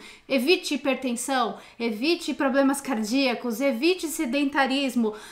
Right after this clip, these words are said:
Você não precisa fazer, não tem dinheiro pra pagar academia? Cara, vai fazer uma caminhada. Uma caminhada que você faz no, no bairro, tipo, dá dez voltas no seu quarteirão. Já é um exercício, pelo menos você sai pra respirar, coloca uma música no fone de ouvido e vai ver o céu,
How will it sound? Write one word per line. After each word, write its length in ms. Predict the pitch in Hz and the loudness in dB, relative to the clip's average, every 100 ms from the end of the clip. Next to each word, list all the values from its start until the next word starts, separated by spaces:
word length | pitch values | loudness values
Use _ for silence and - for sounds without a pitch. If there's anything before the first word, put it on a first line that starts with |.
| - | -14
Você 120 | 466 554 | -8 -6
não 100 | 554 | -4
precisa 340 | 480 494 508 | 0 2 6
fazer, 360 | 427 - 311 277 | 4 4 2 2
não 120 | 349 | 0
tem 180 | 453 427 | -2 -2
dinheiro 200 | 392 349 | 0 0
pra 120 | 311 | 0
pagar 260 | 311 285 | 2 2
academia? 480 | 277 285 269 339 330 | 2 2 0 2 0
Cara, 320 | - 403 370 | 2 4 4
vai 140 | 349 392 | 2 -2
fazer 200 | 440 427 | -4 -2
uma 120 | 427 | -2
caminhada. 640 | 427 381 349 311 302 220 220 | 0 0 2 4 2 2 -2
Uma 160 | 262 | -2
caminhada 460 | - 330 330 403 415 | 0 0 0 0 -2
que 100 | 349 | -4
você 320 | 330 339 311 | -6 -6 -6
faz 320 | 311 285 269 | 0 2 2
no, 320 | 262 254 254 | 0 0 -2
no 240 | 247 262 277 | 2 2 4
bairro, 600 | 233 285 285 233 185 185 | 8 10 8 4 -4 -10
tipo, 280 | - - 240 | -12 -10 2
dá 260 | 269 370 | 8 10
dez 320 | 269 285 392 | 8 2 2
voltas 340 | 277 311 320 262 | 6 6 6 0
no 80 | 254 | -2
seu 120 | 254 233 | -4 -2
quarteirão. 600 | 233 233 220 220 185 - - - _ _ - | -4 -2 -4 -4 -4 -6 -18 -20 _ _ -12
Já 240 | 269 381 370 | 4 8 8
é 140 | 381 415 | 10 8
um 80 | 392 | 6
exercício, 760 | 359 349 339 - 330 359 - 240 | 0 0 -2 -2 -2 -2 -4 -8
pelo 200 | 294 302 | -4 -2
menos 300 | 302 330 - - - | 0 -2 -8 -18 -14
você 120 | - | -8
sai 220 | 320 330 339 | 0 2 2
pra 140 | 330 | 0
respirar, 840 | 294 302 - 294 226 247 220 - - - | -2 -2 -2 2 8 10 8 4 -8 -4
coloca 500 | - 285 277 359 - | 4 8 10 8 8
uma 180 | 370 320 | 2 4
música 540 | 302 294 294 277 285 269 | 2 0 -2 -4 -2 0
no 140 | 262 | 0
fone 340 | - 262 262 | -2 0 0
de 80 | 233 | 0
ouvido 500 | 240 214 233 285 226 | -2 -2 -4 -4 -4
e 40 | 226 | -2
vai 400 | 226 269 320 240 | 4 4 4 2
ver 320 | 220 262 277 | -2 0 0
o 200 | 240 233 | -2 -4
céu, 680 | - 262 233 269 214 180 | -4 0 4 6 4 -2